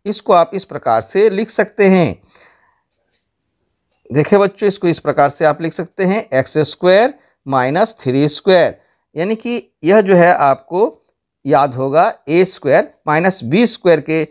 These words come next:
फॉर्मूले में जैसा होता है ए प्लस बी और गुना ए माइनस बी, तो इसके अनुसार यह हो जाएगा एक्स प्लस थ्री और एक्स माइनस थ्री। तो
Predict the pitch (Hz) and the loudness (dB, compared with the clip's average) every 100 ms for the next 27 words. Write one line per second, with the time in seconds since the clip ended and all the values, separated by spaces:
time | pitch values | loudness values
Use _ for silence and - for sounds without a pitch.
0 | _ _ - 139 139 160 214 170 143 143 | _ _ -2 -2 0 0 0 0 -2 -2
1 | 120 - 113 127 156 143 180 - 131 123 | -4 -4 -6 -4 0 2 2 0 -4 -6
2 | 123 101 - 104 165 214 277 - _ _ | -6 -6 -6 -4 0 0 -2 -6 _ _
3 | - 131 180 226 107 135 190 214 127 117 | 0 2 4 0 -6 -8 -6 -4 -4 -4
4 | 95 143 254 - _ _ _ 123 127 170 | -4 -2 -2 -4 _ _ _ -8 2 4
5 | 160 95 _ _ - 160 185 139 - 240 | 4 0 _ _ -8 -6 -4 -8 -2 0
6 | 208 170 165 143 123 104 120 131 135 165 | 0 0 0 0 -4 -6 -4 -2 0 2
7 | 233 - _ _ - 214 226 - 160 131 | 2 -2 _ _ -2 -2 -2 -4 -2 -2
8 | - - 143 180 233 285 _ _ - 147 | -4 -4 2 2 2 -2 _ _ 0 2
9 | 196 262 - - 156 185 135 117 107 151 | 2 0 -8 -8 -6 -6 -8 -8 -4 -2
10 | 262 - _ _ - 170 156 101 _ _ | -2 -4 _ _ 0 2 2 0 _ _
11 | _ _ _ 202 226 214 - | _ _ _ 2 2 2 -4